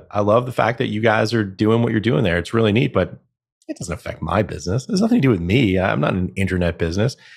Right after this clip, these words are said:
And you look back on it now, right? Some twenty-five years later, and you're like, "Show me a business that doesn't involve the internet," right? Like, what business are you in that doesn't involve the internet?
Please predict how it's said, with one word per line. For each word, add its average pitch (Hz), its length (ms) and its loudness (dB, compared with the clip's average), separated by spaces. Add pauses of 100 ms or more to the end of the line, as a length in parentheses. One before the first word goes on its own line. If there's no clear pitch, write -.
(140)
And 131 80 4
you 139 80 6
look 151 160 2
back 123 240 2
on 110 120 4
it 85 80 0
now, 104 260 2
right? 92 240 0
Some 92 180 -4
twenty-five 92 520 0
years 87 180 -4
later, 104 280 2
and 87 100 -2
you're 85 100 0
like, 90 300 0 (640)
"Show 208 180 2
me 240 80 2
a 185 80 6
business 123 560 0 (400)
that 110 120 0
doesn't 120 260 4
involve 98 340 4
the 98 100 0
internet," - 400 -4 (580)
right? 101 140 2
Like, 110 120 2
what 180 220 2
business 190 340 2
are 147 80 4
you 123 180 2
in 90 440 -2 (320)
that 92 180 -2
doesn't 104 320 2
involve 85 380 0
the 82 80 -6
internet? - 400 -10